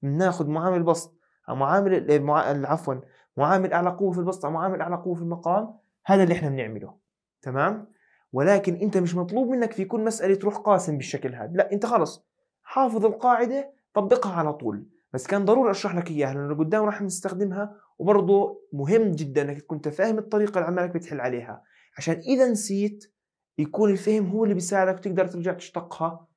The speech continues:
من أول وجديد. تمام؟ تمام. طيب نشوف السؤال العاشر. أنا بس هيك على التاسع حبيت إني أوضح لك إيش؟ أوضح لك هذا الكلام. طيب،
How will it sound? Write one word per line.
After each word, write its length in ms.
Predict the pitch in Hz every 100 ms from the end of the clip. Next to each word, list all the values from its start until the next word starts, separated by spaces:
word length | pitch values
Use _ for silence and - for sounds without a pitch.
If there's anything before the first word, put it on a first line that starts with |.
| _
من 100 | 143
أول 220 | 135 123
وجديد. 440 | 104 101 87 76 _ _ _ -
تمام؟ 440 | 170 233 233 - _ _ _ _ _ _ _ _ -
تمام. 460 | 143 98 - _ _ _ _ _ _ _ _ _ _ _ _
طيب 160 | 139 139
نشوف 240 | 160 254
السؤال 580 | 226 - 190 202 208 -
العاشر. 640 | 160 143 143 139 - 190
أنا 80 | 190
بس 180 | 202 208
هيك 120 | 214
على 100 | 175
التاسع 560 | 175 208 202 214 202 - - _
حبيت 380 | - 165 175 190
إني 120 | 160
أوضح 320 | 165 175 202
لك 200 | 175 170
إيش؟ 320 | 147 151 160 - _ - _
أوضح 280 | - 180 185
لك 160 | 165 139
هذا 120 | 113
الكلام. 360 | 107 104 90 - - _ _ _ _ _ _ _ _ _ _ _ _ _ -
طيب، 360 | 135 92 -